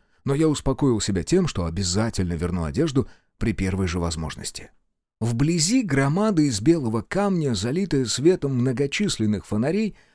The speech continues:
смотрелась ещё внушительнее, чем я мог предположить. У центрального входа целый почётный караул в парадной форме, с аксельбантами, алебардами и в блестящих кирасах.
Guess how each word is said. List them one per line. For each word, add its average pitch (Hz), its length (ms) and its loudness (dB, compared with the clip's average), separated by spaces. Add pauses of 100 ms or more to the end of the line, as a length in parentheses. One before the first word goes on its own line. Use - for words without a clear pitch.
смотрелась 147 640 2
ещё 127 360 2
внушительнее, 185 800 0
чем 98 220 0
я 92 200 0
мог 123 260 -2
предположить. 82 720 -6 (500)
У 127 80 -2
центрального 156 560 2
входа 113 440 -4 (260)
целый 220 320 4
почётный 147 480 -2
караул 92 420 -2
в 139 80 -10
парадной 123 420 -2
форме, 147 600 -8
с - 100 -6
аксельбантами, 85 800 -4
алебардами 87 680 -4
и 87 40 -4
в 73 80 -10
блестящих 85 560 -6
кирасах. - 580 -8